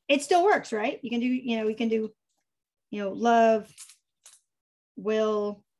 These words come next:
and if you come up, I mean, just, it's just fun stuff. These, these little word, these things are so much fun. I mean, you can, you can do all kinds of things. You can even use just alphabet beads and, and create a word. Um, you can push those things in your clay if you want to. Um, actually, we will.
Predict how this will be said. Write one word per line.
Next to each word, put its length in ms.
and 100
if 80
you 80
come 160
up, 60
I 40
mean, 160
just, 160
it's 120
just 200
fun 180
stuff. 260
These, 220
these 180
little 200
word, 220
these 120
things 220
are 60
so 120
much 200
fun. 200
I 60
mean, 120
you 60
can, 160
you 460
can 80
do 100
all 120
kinds 200
of 80
things. 220
You 60
can 140
even 260
use 240
just 260
alphabet 460
beads 280
and, 220
and 240
create 380
a 80
word. 300
Um, 180
you 120
can 180
push 280
those 300
things 260
in 220
your 140
clay 340
if 140
you 100
want 220
to. 200
Um, 280
actually, 340
we 80
will. 240